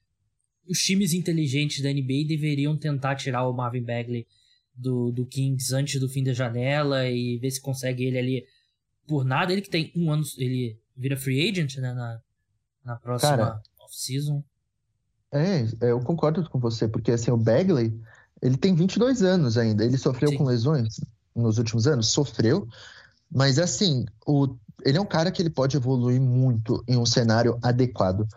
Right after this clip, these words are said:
Speaker 2: E a gente sabe que Sacramento é o mais longe de cenário adequado.
Speaker 1: Sim.
Speaker 2: É a franquia, é a pior franquia dos últimos, sei lá, quinze anos da N B A.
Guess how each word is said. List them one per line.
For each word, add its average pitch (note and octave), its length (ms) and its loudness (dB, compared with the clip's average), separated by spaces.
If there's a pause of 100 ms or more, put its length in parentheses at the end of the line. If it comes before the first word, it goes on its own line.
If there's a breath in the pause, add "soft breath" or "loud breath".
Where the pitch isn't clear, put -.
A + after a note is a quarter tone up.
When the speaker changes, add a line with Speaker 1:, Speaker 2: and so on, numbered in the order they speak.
(200 loud breath)
Speaker 2:
E C3+ 60 4
a - 20 6
gente C#3 200 4
sabe C#3 180 2
que C3 60 -6
Sacramento B2 600 0
é B2+ 40 2
o A#2 60 0
mais B2+ 220 2
longe A2 280 2
de G#2 80 -6
cenário G#2+ 280 0
adequado. G#2 380 0 (380)
Speaker 1:
Sim. A2 400 -6
Speaker 2:
É C3+ 80 4
a B2+ 80 2
franquia, D#3 560 2
é E3 100 2
a D#3+ 40 0
pior F3+ 260 2
franquia D#3+ 440 0 (360 loud breath)
dos D#3 100 2
últimos, F#3 240 2
sei F#3 120 4
lá, C#3 120 4
quinze F3+ 380 0
anos E3 200 2
da D#3+ 100 2
N F#3 100 0
B F3 160 2
A. B2+ 220 0